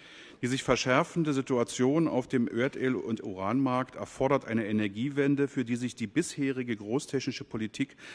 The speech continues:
als nicht nur zu risikoreich, sondern auch als viel zu schwerfällig und kostspielig erweist. In diesem Buch werden die Bausteine für eine bessere Energienutzung und den Einsatz von erneuerbaren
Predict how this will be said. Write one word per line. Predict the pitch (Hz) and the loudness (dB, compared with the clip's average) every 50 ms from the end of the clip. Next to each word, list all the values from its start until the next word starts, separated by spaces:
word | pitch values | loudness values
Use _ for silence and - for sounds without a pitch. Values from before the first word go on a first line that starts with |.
| - - - | -18 -16 -2
als | - 113 107 - | 0 0 2 8
nicht | - 135 156 - - 143 | 8 8 8 8 6 6
nur | 127 117 | 6 6
zu | - - 113 101 | 4 0 0 2
risikoreich, | 104 131 165 156 170 165 - - 151 131 117 120 117 123 131 135 - - - - - - - - | 2 0 0 -2 -4 -6 -2 -2 -2 -2 -2 -2 -2 -2 -2 -4 -6 -10 -14 -18 -18 -18 -12 0
sondern | - 120 117 113 | 4 4 4 4
auch | - - 110 117 139 143 - | 4 6 6 8 8 6 6
als | - 117 107 - | 0 -2 -2 -2
viel | - - 151 160 151 | -2 0 0 0 0
zu | - - 127 | -2 -4 -6
schwerfällig | - - 107 104 110 127 139 - - 135 120 123 127 120 - | -4 -4 0 0 2 2 0 -2 -4 -2 0 0 0 -2 -2
und | - 120 107 - | -4 -6 -6 -4
kostspielig | - 120 117 - - - - 98 90 87 - | -4 -4 -6 -6 -8 -8 -8 -8 -8 -8 -8
erweist. | - 90 87 92 95 95 - | -10 -8 -6 -6 -6 -4 -2
In | 117 101 | -2 -2
diesem | 110 143 175 180 160 | 0 2 2 4 4
Buch | 117 127 135 151 - | 4 2 2 2 2
werden | 117 113 117 117 117 | 2 2 2 4 2
die | 110 101 | 0 0
Bausteine | - 104 104 127 151 - - - 117 117 120 120 123 120 - - - - - - - | 2 4 4 4 2 0 0 2 2 2 4 2 0 -2 -4 -8 -16 -20 -20 -20 -10
für | - - 87 | -8 -4 -2
eine | 101 104 95 | 0 0 0
bessere | 110 113 120 - 123 107 104 | 0 0 -2 -2 -4 -6 -4
Energienutzung | 98 101 98 95 87 101 117 147 156 143 139 139 - - 147 139 123 | -2 -2 -2 -2 -4 -4 -2 0 2 2 0 0 -2 -2 0 0 0
und | 110 104 | 0 -2
den | 110 107 | -4 -4
Einsatz | - 98 110 120 127 127 127 113 - | -2 0 2 2 4 4 2 0 0
von | - 117 92 | -2 -2 -2
erneuerbaren | 101 101 101 104 113 127 131 117 113 110 110 110 117 113 113 110 | 0 0 2 2 2 2 2 2 2 0 2 2 2 2 0 -2